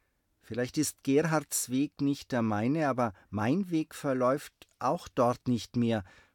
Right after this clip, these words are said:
wo ich bisher ging. Ein drittes muss es geben. Wo ist mein Platz? Die Platzfrage ist es. Wo soll ich Stellung beziehen? Eine neue Art von Platzangst.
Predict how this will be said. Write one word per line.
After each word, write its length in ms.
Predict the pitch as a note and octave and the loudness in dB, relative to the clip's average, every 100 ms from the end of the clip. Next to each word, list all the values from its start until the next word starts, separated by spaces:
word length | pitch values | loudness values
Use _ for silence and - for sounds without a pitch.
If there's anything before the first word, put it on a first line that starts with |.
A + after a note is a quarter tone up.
| - | -8
wo 120 | G#2 | -6
ich 160 | G#2 - | -6 -6
bisher 400 | A2+ - G#2+ G2 | -8 -4 -4 -4
ging. 420 | G2+ G2+ G2+ F#2 _ _ _ _ _ _ _ _ _ - | -6 -4 -4 -6 _ _ _ _ _ _ _ _ _ -10
Ein 120 | G#2 | -4
drittes 400 | C3 D#3+ A#2 F#2 | -4 -4 -6 -6
muss 220 | G2 F#2+ | -6 -8
es 180 | F#2+ - | -8 -10
geben. 460 | - F#2+ F2+ F2 F2 _ _ _ _ - | -10 -8 -6 -8 -10 _ _ _ _ -10
Wo 140 | A#2 - | -10 -6
ist 300 | F#3+ - - | -6 -6 -4
mein 260 | B2+ A2 G2 | -4 -2 -6
Platz? 640 | - G#2+ G2+ - - - - _ _ _ _ _ _ | -4 -4 -4 -6 -10 -10 -12 _ _ _ _ _ _
Die 120 | - F#2+ _ _ | -14 -14 _ _
Platzfrage 880 | - C#3+ - - - A2 F2 F2+ G#2 | -4 -2 0 -4 -2 -4 -4 -6 -10
ist 400 | F#2+ G2+ F#2+ - | -12 -10 -12 -10
es. 300 | G2 F#2 - - _ _ _ _ _ _ _ - | -10 -10 -12 -16 _ _ _ _ _ _ _ -8
Wo 100 | C3+ | -6
soll 200 | - E3+ | -2 -2
ich 100 | D#3+ | -2
Stellung 400 | - F#3 G3+ D3 | -4 -4 -4 -4
beziehen? 720 | A#2 - - A2 G2 F2 E2+ - _ _ _ _ - | -6 -8 -8 -8 -6 -6 -8 -14 _ _ _ _ -8
Eine 300 | A2 G#2+ F#2 - | -6 -4 -6 -8
neue 380 | G#2+ A#2+ C#3 - | -2 -2 -2 -4
Art 340 | G2+ A#2+ - | -6 -6 -8
von 260 | - G#2 F#2+ - | -10 -8 -8 -10
Platzangst. 960 | - G2+ - - - D#2+ D#2 D#2+ - - | -12 -12 -12 -12 -10 -10 -12 -12 -14 -16